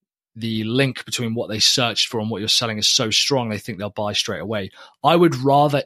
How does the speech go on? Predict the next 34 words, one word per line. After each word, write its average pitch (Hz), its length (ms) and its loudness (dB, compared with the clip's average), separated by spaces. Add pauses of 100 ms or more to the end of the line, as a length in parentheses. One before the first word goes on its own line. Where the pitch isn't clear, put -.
increase 143 440 0
sales 135 600 0
and 120 100 -4
conversions 120 640 -2
on 117 320 -4
one 143 260 4
product 156 580 0 (220)
for 123 140 -2
a 110 40 -2
type 135 300 0
of 123 140 -6
customer 165 480 0 (260)
than 127 140 0
trying 135 320 4
to 127 100 0
get 120 380 0
a 123 60 0
hundred 139 520 2
products 120 340 -4
out 117 200 -2
to 113 160 -2
a, 110 240 -2
a 113 120 -2
broader 113 460 -2
market. 104 500 -2 (320)
And 127 80 -4
we 139 120 4
have 120 80 0
seen 143 240 2
this - 160 0
time 170 420 0
and 147 100 2
time 127 220 0
again. 107 380 -4